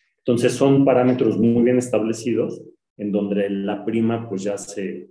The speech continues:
se nivela para que todos esos años paguen más o menos, no, no más o menos, más bien paguen la misma prima en ese tiempo.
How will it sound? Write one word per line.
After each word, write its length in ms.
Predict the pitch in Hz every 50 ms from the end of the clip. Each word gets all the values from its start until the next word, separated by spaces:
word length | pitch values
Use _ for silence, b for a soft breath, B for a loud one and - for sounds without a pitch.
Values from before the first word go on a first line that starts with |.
| _ _
se 240 | _ - - - 98
nivela 800 | 101 107 107 104 90 98 131 131 120 107 110 117 190 - - - -
para 240 | 87 85 87 85 -
que 160 | - - - -
todos 320 | - 104 104 98 - -
esos 300 | 98 98 98 95 - -
años 400 | 101 95 95 98 - - - - - - - _ _ _ _ _
paguen 360 | - 98 98 95 95 98 98 95
más 200 | 92 92 - -
o 60 | 98
menos, 580 | 95 95 90 90 92 92 92 92 - - _ _ _ _ _
no, 340 | - - - 117 117 113 - -
no 160 | 107 113 113
más 160 | 117 113 113
o 20 | 110
menos, 160 | 101 98 101
más 100 | 104 101
bien 240 | 104 110 110 104 -
paguen 300 | 107 101 104 104 104 95
la 100 | 95 92
misma 380 | 92 101 101 98 104 98 98
prima 420 | 98 95 92 92 95 101 98 98 - - - _ _ _ -
en 140 | 95 92 95
ese 200 | 98 - - -
tiempo. 500 | - - 110 104 95 98 - - -